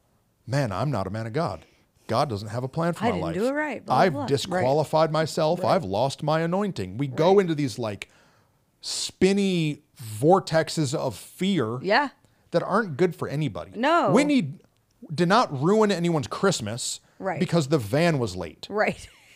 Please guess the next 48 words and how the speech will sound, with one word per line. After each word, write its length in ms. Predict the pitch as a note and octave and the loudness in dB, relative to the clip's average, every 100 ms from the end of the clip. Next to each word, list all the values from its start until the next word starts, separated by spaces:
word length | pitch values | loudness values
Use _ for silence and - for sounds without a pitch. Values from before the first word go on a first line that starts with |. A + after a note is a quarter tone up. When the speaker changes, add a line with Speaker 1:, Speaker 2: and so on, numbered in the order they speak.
| - - - D4 _ D4+ - - - E4 B2 | -4 -2 -4 -10 _ -10 -8 -12 -6 -2 4
Speaker 1:
But 180 | G#3 D#3 | 4 4
that's 240 | G3+ - | 2 6
what 120 | G#3+ | 6
we 100 | F#3+ | 6
tell 200 | C#3 G3+ | 2 4
Speaker 2:
That's 120 | C4+ C#4+ | 6 8
what 80 | |
we 60 | C4 | 6
tell 180 | G3+ F#4+ | 6 6
Speaker 1:
ourselves. 140 | F4+ C4 | 6 6
Speaker 2:
ourselves. 20 | A3+ A#3+ G3 | 6 4 4
Speaker 1:
"I'm 60 | |
ruining 380 | G#3+ D#4 D#4+ D4+ | 6 6 6 4
this 180 | D4 - | 2 6
moment." 460 | D4 D#4+ A#3+ A2+ - | 6 6 4 -2 -4
Speaker 2:
Yeah. 340 | G#3 A3+ G3 D3 | 4 4 4 2
Speaker 1:
No, 120 | A#3 | 2
no, 100 | B3 | 2
no. 180 | A2 F2+ - | 0 -2 0
Speaker 2:
Well, 200 | C#4 D4+ | 6 8
you 160 | C4+ C#4+ | 8 4
have 180 | D4 D#4 | 4 2
to 80 | |
silence 420 | D4 C4+ B3+ A#3 - | 0 2 2 0 -4
the 80 | |
voices 640 | F3+ G3 A#3+ A3+ E3+ F3 F3 | 0 4 4 4 -2 -2 -4
because 280 | G#3 A#3 | 2 2
the 80 | G#3 | 2
Speaker 1:
Yeah. 60 | G3+ | 4
Speaker 2:
voices 380 | B3 C#4 C4 A3+ | 4 4 0 0
in 100 | G3 | 0
my 120 | F3 | 2
head 200 | G#3 A3+ | 4 4
are 140 | F#3 | 4
like, 180 | E3+ D#3+ | 2 0
"Oh, 140 | - A3+ | 2 2
they're 160 | G3 | 2
never 220 | F#3 F#3 G3 | 0 -2 -2
gonna 180 | F#3 | -2
want 180 | F3 E3+ | -2 -2
me 160 | F3 G3+ | -2 -2
to 160 | G3 E3 - - | -2 -2 -8 -10
Speaker 1:
Yeah. 160 | C3+ G2+ | -4 2
Speaker 2:
give 180 | A3+ G#3+ | 2 4
them 120 | A3 | 0
a 40 | |
good 220 | F3+ G3 | 0 -2
Christmas 560 | - B3 B3 G#3 - - | -2 -4 -2 -4 -4 -12